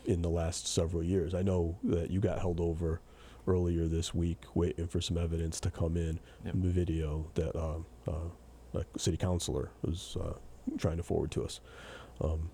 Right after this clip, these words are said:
Speaker 1: it's, it's around the clock, right? I, uh, I, I don't work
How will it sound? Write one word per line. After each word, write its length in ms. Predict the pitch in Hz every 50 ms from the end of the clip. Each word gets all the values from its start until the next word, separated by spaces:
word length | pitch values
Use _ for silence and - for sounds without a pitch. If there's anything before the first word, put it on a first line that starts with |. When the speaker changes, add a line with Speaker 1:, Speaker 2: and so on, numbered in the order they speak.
| - -
Speaker 1:
it's, 280 | - - - - - -
it's 380 | - - - - - - - - -
around 240 | 80 85 87 82 78
the 80 | 78 90
clock, 400 | - - 80 71 - - - -
right? 220 | 80 80 85 92 - - - - - - -
I, 440 | - 87 98 98 107 101 98 98 123 - - - -
uh, 460 | - 85 82 82 85 85 85 80 78 76 - - - - - -
I, 140 | - 95 98 85
I 60 | 107 107
don't 140 | 104 87 82
work 280 | 80 78 - - -